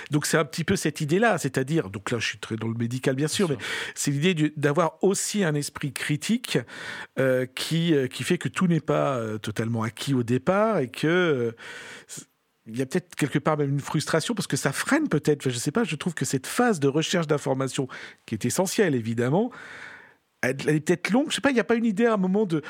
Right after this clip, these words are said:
Speaker 1: Ah, je veux rentrer dans le concret » ?
Speaker 2: Si, je comprends cette frustration, mais je trouve que il est essentiel de se baser sur les bonnes informations avant d-, avant d'avancer. Euh, justement,
Speaker 1: Bien
Speaker 2: comme
Speaker 1: sûr.
Speaker 2: tu le dis, il y a des articles où,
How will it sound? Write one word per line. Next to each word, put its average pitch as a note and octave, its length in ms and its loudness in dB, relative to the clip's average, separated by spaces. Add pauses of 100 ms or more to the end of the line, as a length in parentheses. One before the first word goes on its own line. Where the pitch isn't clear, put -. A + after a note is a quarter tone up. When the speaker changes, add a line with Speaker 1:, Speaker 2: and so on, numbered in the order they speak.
(240)
Speaker 1:
Ah, F#3+ 100 4
je A#2 100 -2
veux D3 80 4
rentrer D3+ 300 0
dans D3+ 100 2
le D3+ 60 -4
concret » ? A#3 500 -2 (1080)
Speaker 2:
Si, - 540 0
je B2+ 140 4
comprends C3 380 0
cette A#2+ 200 -2
frustration, B2 960 -2 (100)
mais B2+ 100 2
je C3 100 2
trouve - 280 -4
que D#3+ 220 -2 (1300)
il C3 140 2
est D3 160 0
essentiel C#3+ 600 0
de B2 80 2
se A#2 100 -4
baser A#2+ 240 0
sur C3+ 380 0
les A#2+ 80 2
bonnes A2+ 240 0
informations A2 680 -4
avant G#2+ 320 0
d-, - 140 -6
avant G#2+ 240 0
d'avancer. G#2+ 540 -2 (500)
Euh, G#2 280 -2
justement, A2+ 380 -2
Speaker 1:
Bien C#3+ 100 0
Speaker 2:
comme A2+ 100 0
Speaker 1:
sûr. - 120 0
Speaker 2:
tu A2 80 2
le A2 100 2
dis, B2 320 -2 (160)
il G#2+ 80 0
y - 20 2
a G2 60 2
des G2+ 180 -2
articles - 440 -2
où, G#2 260 -2